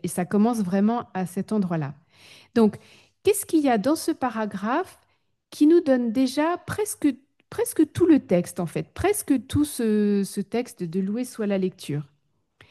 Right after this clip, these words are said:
Alors, la première chose, c'est que le, le pape François, d'abord, il nous parle de la lecture,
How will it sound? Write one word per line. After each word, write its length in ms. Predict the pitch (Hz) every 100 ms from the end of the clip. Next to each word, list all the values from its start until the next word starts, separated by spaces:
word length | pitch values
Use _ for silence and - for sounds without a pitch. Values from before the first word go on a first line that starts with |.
| _ _ _ _ _ _ _ _ _ _ _ 240
Alors, 160 | 247
la 120 | 269
première 400 | 339 - 415 311
chose, 540 | - - 202 254 - 381 _ _ _ _ _ _ _ _ _ _ _ _ _ _ _ _ _ _ _ 208
c'est 260 | - 302
que 480 | - - 202 190 - _ _ -
le, 640 | 214 202 196 185 190 170 - _ _ _ _ _
le 160 | 196 214
pape 240 | 220 311
François, 760 | - - 202 - - 190 240 381 _ _ _ _ _ _ -
d'abord, 260 | 196 285 285
il 100 | 214
nous 120 | 208
parle 420 | 208 185 165 147 _ _ _
de 100 | 156
la 120 | 160 147
lecture, 640 | 160 - - 277 349 -